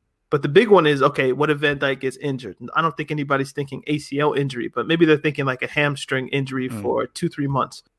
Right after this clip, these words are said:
Speaker 1: This looks like it could be the majority of the season.
Speaker 2: Well, they're saying seven to eight months. That's what they're, they're, they're saying. Some people say this, but whatever it is,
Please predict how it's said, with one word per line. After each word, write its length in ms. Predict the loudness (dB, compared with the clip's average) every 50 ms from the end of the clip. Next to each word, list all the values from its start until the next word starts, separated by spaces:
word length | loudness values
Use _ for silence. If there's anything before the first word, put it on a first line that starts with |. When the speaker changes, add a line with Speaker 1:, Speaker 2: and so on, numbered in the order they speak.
| _
Speaker 1:
This 260 | -4 0 0 2 2 2
looks 140 | 2 2
like 160 | 2 2 4 4
it 80 | 4
could 160 | 6 4 4
be 600 | 6 6 8 8 8 8 6 4 2 0 -2 -4 -10 _ _ _ _ _
the 180 | -8 -4 -2 -2
majority 480 | 0 0 2 4 6 6 6 6 4 2
of 100 | -2 -4
the 80 | -8
season. 460 | -8 -4 -4 -2 -2 -4 -6 -10 -14 -18 -16 -10 -8
Speaker 2:
Well, 220 | -4 -2 0 0
they're 120 | 0 0 -2
saying 340 | -2 -2 -2 -2 -2 -2 -4
seven 280 | -4 -4 -4 -4 -6
to 200 | -8 -10 -8 -8
eight 140 | -8 -8 -8
months. 540 | -8 -10 -10 -12 -16 -18 -18 -18 -18 -20 _ _ _ _ -8
That's 180 | -8 -8 -6
what 240 | -2 -2 -2 -2 -2
they're, 160 | -4 -6 -6 -6
they're, 160 | -8 -10 -8
they're 120 | -8 -10 -10
saying. 280 | -8 -6 -6 -6 -4 -4
Some 120 | -4 -4
people 140 | -4 -4 -4
say 180 | -4 -6 -6 -6
this, 260 | -6 -8 -8 -10 -8 -4
but 200 | -2 -2 -2 -4 -6 -20 -20 -20 -20 _ -4
whatever 380 | 0 0 2 2 2 0 -2
it 160 | -4 -4 -6 -6
is, 340 | -6 -6 -6 -8 -10 -14